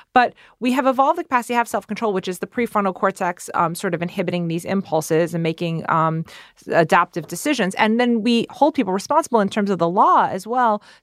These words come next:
to the extent that they have the capacity to have self-control. So if you have a huge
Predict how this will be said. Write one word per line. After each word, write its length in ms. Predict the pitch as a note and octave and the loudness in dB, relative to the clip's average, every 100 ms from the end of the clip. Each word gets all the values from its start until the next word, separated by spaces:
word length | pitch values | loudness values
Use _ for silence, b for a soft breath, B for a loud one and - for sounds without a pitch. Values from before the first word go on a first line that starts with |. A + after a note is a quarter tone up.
| - | -8
to 120 | A#3+ | -2
the 300 | G3+ F#3+ E3+ - | 2 2 0 -4
extent 460 | G#3+ - B3 A#3+ G#3+ | -8 0 0 0 -2
that 140 | G3 | -2
they 80 | G3 | -4
have 340 | - G3+ F#3 | 0 0 0
the 80 | F#3 | -6
capacity 720 | - - - G#3 G3 F#3 F3+ | -10 -10 0 0 0 -6 -4
to 60 | E3+ | -2
have 240 | F#3 E3+ | 0 0
self-control. 560 | - D#3 - E3 A#3 D#3+ | -2 -4 -4 -2 0 0
So 100 | G3+ | -2
if 100 | G3+ | -2
you 40 | |
have 80 | G3 | -2
a 60 | G#3 | -2
huge 320 | - C4+ | -2 -4